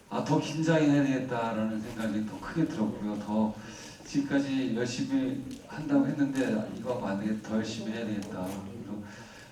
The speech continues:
우리 희애 누님 누가, 누가 안 되니까 어쨌든 최선을 다하려고 하는데 현장에서도 많이 부드럽게 또 다 이렇게 보살펴 주시고 해주시는 모습에 아, 제가 보면서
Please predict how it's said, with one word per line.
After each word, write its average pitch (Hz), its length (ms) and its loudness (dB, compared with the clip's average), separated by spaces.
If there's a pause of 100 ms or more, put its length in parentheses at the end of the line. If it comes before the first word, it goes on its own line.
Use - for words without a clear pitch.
(360)
우리 135 120 -8
희애 165 260 2
누님 143 440 10
누가, 127 220 0 (200)
누가 - 240 0
안 113 160 0
되니까 110 300 -4
어쨌든 - 380 -4
최선을 143 420 4
다하려고 110 440 -2
하는데 127 340 -6
현장에서도 180 500 6
많이 143 400 6
부드럽게 151 640 6
또 156 100 2
다 123 380 -2 (440)
이렇게 - 160 -8
보살펴 139 320 0
주시고 113 560 -4 (140)
해주시는 143 340 2
모습에 117 640 0 (800)
아, - 360 -4
제가 139 240 2
보면서 139 380 8